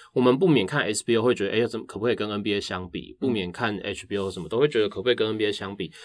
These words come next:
Speaker 1: 可是因为我们看的赛制都是fiba的赛制，那跟N B A很显然就是不一样的，所以我觉得现在有一个职业联盟，然后他愿意跟，不要说接轨啊，因为说实话，我们要能赶上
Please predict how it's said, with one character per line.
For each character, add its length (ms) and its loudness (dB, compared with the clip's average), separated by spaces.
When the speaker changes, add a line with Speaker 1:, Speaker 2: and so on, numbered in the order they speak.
Speaker 1:
可 140 2
是 100 6
因 100 10
为 300 8
我 120 2
们 120 0
看 200 2
的 80 6
赛 180 2
制 100 -6
都 120 2
是 120 -2
fiba 380 -4
的 60 -8
赛 240 -4
制， 260 -8
那 100 -2
跟 120 2
N 120 2
B 140 4
A 40 6
很 140 -6
显 140 -6
然 80 -6
就 60 -6
是 100 -10
不 220 -6
一 100 -10
样 160 -6
的， 160 -20
所 140 2
以 20 10
我 60 8
觉 100 6
得 80 6
现 140 2
在 60 6
有 180 6
一 20 2
个 240 0
职 160 0
业 160 10
联 160 4
盟， 180 0
然 60 -2
后 60 -4
他 120 0
愿 220 6
意 220 -2
跟， 340 4
不 100 -2
要 100 8
说 160 10
接 260 8
轨 180 4
啊， 60 -2
因 120 0
为 220 4
说 160 0
实 160 0
话， 140 -2
我 60 0
们 240 -2
要 120 4
能 260 0
赶 140 0
上 160 -2